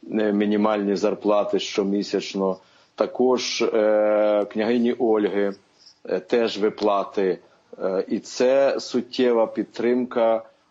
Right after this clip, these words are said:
а, цих людей, які ціною свого життя і здоров'я захищали і сьогодні продовжують захищати нашу державу. Також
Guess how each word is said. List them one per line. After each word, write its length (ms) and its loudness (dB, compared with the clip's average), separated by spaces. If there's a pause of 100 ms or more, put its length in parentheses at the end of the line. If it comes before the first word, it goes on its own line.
а, 580 0
цих 480 -2
людей, 480 0
які 580 0 (100)
ціною 460 0
свого 640 2 (380)
життя 380 0
і 100 2
здоров'я 520 2
захищали 1200 0
і 100 -6
сьогодні 580 0 (280)
продовжують 540 2
захищати 600 0
нашу 300 -2
державу. 500 -2 (120)
Також 580 -2